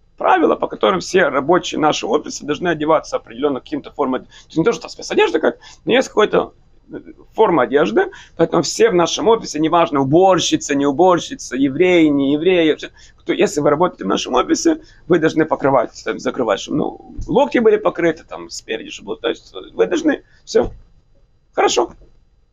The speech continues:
Так звонит эта дочка маме и говорит: «Смотри, Ашем меня любит». Я же на самом деле так и хотела. Я не могла себя заставить. Она уже привыкла одеваться, как нормальные люди.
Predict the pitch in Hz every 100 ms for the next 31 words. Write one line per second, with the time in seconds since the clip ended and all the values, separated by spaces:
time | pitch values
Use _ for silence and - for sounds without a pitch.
0 | - 120 139 170 - 139 160 160 - 135
1 | 135 - 156 160 160 135 139 131 170 143
2 | 135 160 139 139 175 - - - _ -
3 | - 180 196 196 190 - 170 170 170 135
4 | - - _ _ _ _ _ _ _ _
5 | _ _ _ _ _ _ - 165 220 226
6 | 233 196 196 - 190 - - - _ 151
7 | 185 208 220 185 196 220 180 160 165 185
8 | - 135 123 - - _ _ - 160 143
9 | 170 180 180 180 170 151 127 120